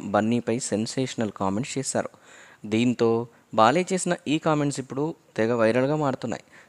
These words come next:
సినిమా ఇండస్ట్రీలో అల్లు ఫ్యామిలీకి, నందమూరి ఫ్యామిలీకి మధ్య ఉన్న ప్రత్యేక బంధం గురించి సెపరేట్గా చెప్పాల్సిన అవసరం లేదు. ఇండస్ట్రీలో ఎన్ని ఫ్యామిలీస్ ఉన్నా, ఎన్ని కుటుంబాలు ఫ్రెండ్‌షిప్ చేస్తున్నా, వీళ్ళిద్దరి ఫ్యామిలీ మధ్య ఉన్న స్నేహం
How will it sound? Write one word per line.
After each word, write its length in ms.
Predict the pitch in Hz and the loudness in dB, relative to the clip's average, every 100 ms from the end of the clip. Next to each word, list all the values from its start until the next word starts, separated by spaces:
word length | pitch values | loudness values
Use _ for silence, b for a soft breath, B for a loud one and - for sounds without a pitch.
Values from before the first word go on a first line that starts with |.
| - | -4
సినిమా 320 | 131 139 202 | 2 4 4
ఇండస్ట్రీలో 480 | 202 190 - 165 180 185 | 2 0 -2 0 0 2
అల్లు 220 | 113 135 | 0 0
ఫ్యామిలీకి, 540 | 160 156 147 135 - 165 | -2 -2 -2 -2 -2 -2
నందమూరి 420 | 170 113 131 143 | -2 -2 -2 -4
ఫ్యామిలీకి 420 | 143 139 131 127 123 | -4 -2 0 0 0
మధ్య 220 | 120 117 | 0 0
ఉన్న 180 | 117 110 | 0 0
ప్రత్యేక 440 | - 95 131 131 | -2 -2 -4 -4
బంధం 280 | 113 107 120 | -2 -2 -2
గురించి 320 | 113 113 - - B B B | -2 -4 -6 -8 B B B
సెపరేట్గా 540 | 139 139 175 156 143 | 2 2 2 0 0
చెప్పాల్సిన 560 | 139 101 117 120 - 120 - | 0 -4 -2 -4 -4 -6 -4
అవసరం 340 | 92 101 - 113 | -2 -2 -4 -4
లేదు. 180 | 98 - _ b b b | -6 -6 _ b b b
ఇండస్ట్రీలో 500 | 92 98 107 143 156 | -4 -2 0 2 4
ఎన్ని 200 | 151 139 | 4 2
ఫ్యామిలీస్ 400 | 151 156 151 151 | 2 0 0 -2
ఉన్నా, 200 | 147 135 139 | -2 0 0
ఎన్ని 200 | 117 117 | 0 -2
కుటుంబాలు 600 | 135 131 143 143 143 139 123 _ | -2 -4 -4 0 2 2 0 _
ఫ్రెండ్‌షిప్ 440 | - 123 127 131 | -4 -2 -2 -6
చేస్తున్నా, 420 | - 123 - 127 131 - | -4 -6 -2 -2 -2 -4
వీళ్ళిద్దరి 420 | 123 123 131 151 | -2 -2 0 0
ఫ్యామిలీ 360 | 143 131 123 139 | 0 0 2 2
మధ్య 220 | 131 120 | 0 0
ఉన్న 180 | 120 120 110 | 0 0 0
స్నేహం 460 | - 123 120 131 | 0 0 0 0